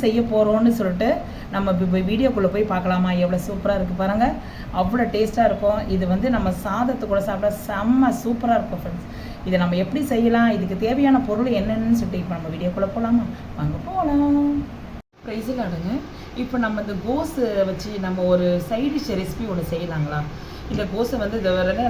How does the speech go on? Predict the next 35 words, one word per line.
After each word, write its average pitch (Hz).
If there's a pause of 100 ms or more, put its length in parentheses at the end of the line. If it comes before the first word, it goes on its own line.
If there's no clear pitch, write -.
நல்ல, 196
நல்ல 196
நீள, 202
நீள, 196
நீளமா 196
நானு 170 (280)
நல்லா 170
அரிஞ்சு 180
வச்சிருக்கிறேன். 165
நல்லா 170 (100)
கழுவி 190
வாஷ் 175
பண்ணி 185
அரிஞ்சு 160
வச்சிருக்கேன். 151 (540)
இது 240
வந்து 233
நல்லா 208
கொஞ்சம், 202
ஆ, 185
நம்ம 185
வந்து 190
சாப்பிட்றதுக்கு 190
வந்து 180
சாப்பாட்டு 185
சாதத்துக்கு, 170
ரச 180
சாதத்துக்கு 170
எல்லாமே 175
சைட் 175
டிஷ்ஷா 185
இருக்கும். 190 (580)
இந்த, 240 (260)
இ-, 202 (140)
கோஸ் 262